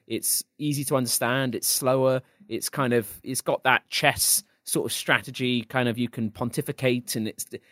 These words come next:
it's just an easier, more accessible thing. Uh, but at the same time, how many people are actually tuning in,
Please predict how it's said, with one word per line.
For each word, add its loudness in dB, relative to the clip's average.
it's -4
just 0
an -2
easier, 0
more 2
accessible -2
thing. -2
Uh, 2
but 2
at 4
the 0
same 4
time, 2
how 4
many 2
people -4
are -6
actually 2
tuning -2
in, -12